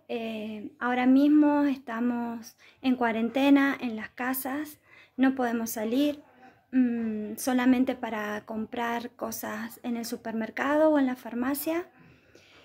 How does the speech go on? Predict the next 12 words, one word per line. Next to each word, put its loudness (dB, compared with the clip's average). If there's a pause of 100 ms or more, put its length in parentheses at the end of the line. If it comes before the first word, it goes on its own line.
(240)
Y 8
bueno, 4
este -2
video 4
especialmente 4
es -4
para -6
que -6
la -2
gente 4
en 4
Argentina -2